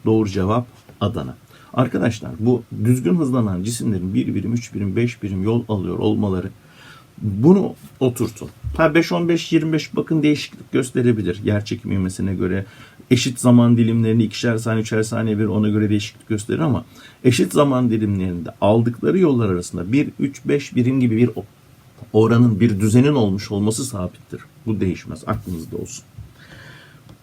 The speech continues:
Geldik on ikinci sorumuza. Bir kulenin A noktasından on kök üç metre bölü saniye hızla yatay atılan bir bilye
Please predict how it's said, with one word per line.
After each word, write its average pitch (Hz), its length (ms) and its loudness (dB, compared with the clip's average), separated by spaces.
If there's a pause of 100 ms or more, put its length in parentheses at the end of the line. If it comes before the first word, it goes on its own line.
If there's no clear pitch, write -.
(360)
Geldik 208 380 6
on 208 120 6
ikinci 175 300 0
sorumuza. 127 680 4 (1300)
Bir 147 200 6
kulenin 151 340 4
A 151 220 4
noktasından 135 680 -2
on 160 240 2
kök 156 220 -2
üç - 100 -12
metre 139 300 -4
bölü 131 160 -2
saniye 127 380 0
hızla 120 260 0
yatay 120 300 2
atılan 110 360 -2
bir 95 220 -4
bilye 107 380 2